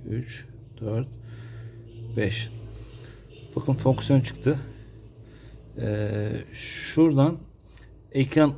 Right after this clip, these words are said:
ışığının süresini, işte mesela bakın, şu görünürlüğü falan arttırabiliyorsunuz. Buradan Bluetooth modülü vesaire onlar açılıyor. Ee, şöyle yapalım, geri gelelim. Şuradan da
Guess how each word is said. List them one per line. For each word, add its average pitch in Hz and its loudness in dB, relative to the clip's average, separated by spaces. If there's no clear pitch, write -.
ışığının 143 6
süresini, 123 2
işte - -2
mesela - -6
bakın, 110 -4
şu 117 -4
görünürlüğü 110 6
falan 110 0
arttırabiliyorsunuz. 104 -2
Buradan 110 4
Bluetooth 110 4
modülü 101 0
vesaire 101 0
onlar 101 0
açılıyor. 101 -4
Ee, 113 -8
şöyle 104 -4
yapalım, 98 -6
geri 95 -4
gelelim. 92 -4
Şuradan 131 4
da 123 2